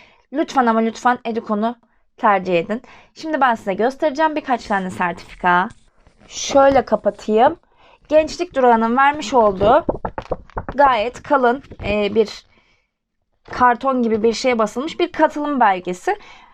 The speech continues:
Ne diyor burada? Çocuklarda davranış bozukluğu, bozukluğu problemini çözme yolları.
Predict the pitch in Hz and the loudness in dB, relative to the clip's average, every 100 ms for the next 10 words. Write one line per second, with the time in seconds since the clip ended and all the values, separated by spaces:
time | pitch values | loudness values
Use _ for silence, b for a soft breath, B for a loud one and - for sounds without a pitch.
0 | - 359 294 254 226 247 359 330 294 302 | -2 0 2 2 2 0 -2 -2 -2 2
1 | 294 277 285 285 294 285 247 247 220 - | 2 2 2 2 -2 -6 -2 0 0 -4
2 | 220 220 208 202 _ _ 220 226 226 226 | -2 0 0 -4 _ _ -2 0 0 -4
3 | 220 214 240 220 233 339 339 269 247 214 | -8 0 0 0 -2 -2 -2 0 2 2
4 | 175 170 190 | 2 0 -4